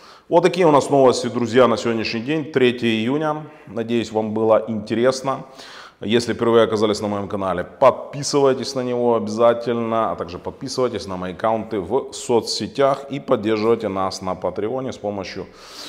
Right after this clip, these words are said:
э, Патреона мы имеем возможность помогать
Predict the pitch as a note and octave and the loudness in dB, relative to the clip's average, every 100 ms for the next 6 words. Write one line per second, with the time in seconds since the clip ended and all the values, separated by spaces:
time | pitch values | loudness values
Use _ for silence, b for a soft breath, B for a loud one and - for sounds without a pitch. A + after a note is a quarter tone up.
0 | B - G#2 A2 A2 G#2+ G#2 A#2 A2+ A#2+ | B -4 2 4 6 6 4 2 2 2
1 | C3 A2+ G#2+ G#2+ G#2 G2+ G2 F2+ A#2+ A#2 | 2 2 0 -2 -2 -2 -4 -2 0 0
2 | A#2+ A#2+ - B B - A2 A2 G#2 G#2 | -2 -4 -10 B B -2 2 2 4 4
3 | A2 - | 4 0